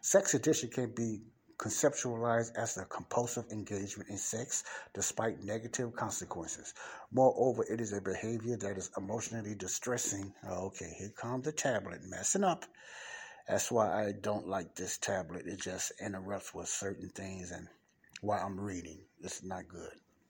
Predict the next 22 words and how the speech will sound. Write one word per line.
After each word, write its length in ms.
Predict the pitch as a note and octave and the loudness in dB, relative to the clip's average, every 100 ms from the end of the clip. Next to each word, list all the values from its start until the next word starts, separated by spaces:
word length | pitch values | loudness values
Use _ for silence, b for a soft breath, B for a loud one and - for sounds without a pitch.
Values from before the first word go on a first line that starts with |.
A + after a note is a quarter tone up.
| _ B B B B B B B B B B B _ | _ B B B B B B B B B B B _
Negative 500 | B2 D#3+ D#3 - D3+ | 8 8 8 4 4
consequences. 720 | - B2 - A#2 A#2+ G#2 F#2+ G#2 | 4 2 0 -2 -4 -4 -4 2
Moreover, 460 | B2 - B2 A2 | 4 4 2 0
it 140 | F#2 A2 | -2 -4
is 180 | G#2+ G#2+ | -4 -4
a 120 | G2+ | -2
behavior 500 | G2 F#2+ A#2+ A#2 A#2 | -2 -2 -2 -2 -4
that 180 | A2 G#2 | -2 -4
is 200 | G2+ - F#2 | -4 -6 -4
emotionally 560 | G2+ A2+ - A#2 G#2+ | -4 -2 -2 -2 -4
distressing 680 | F#2+ F#2+ - A2 G#2 G2 F#2+ | -4 -4 -2 -4 -4 -6 -4
rather 300 | G2 G2+ G2+ | -4 -4 -6
than 140 | G2+ | -6
fulfilling. 720 | - F2 - A#2+ A2 A2 A2 G#2+ | -6 -8 -4 -2 0 0 0 4
While 200 | G2+ G2 | 4 4
not 200 | G2+ - | 0 0
always 480 | A2 G#2+ G#2 G2+ - | 0 2 2 0 -2
recognized 560 | G#2 - G#2 G#2 G2+ F#2+ | -4 -4 -2 -2 -2 -2
as 180 | G2 | -2
a 100 | F#2+ | -2
legitimate 680 | F#2+ F#2 - G#2 G#2 G#2 D#2 | -2 -2 -2 -2 -2 -6 -4
diagnosis, 800 | F#2+ G2 G2 A2+ C#3+ - G2 - | -2 0 0 0 0 0 0 -2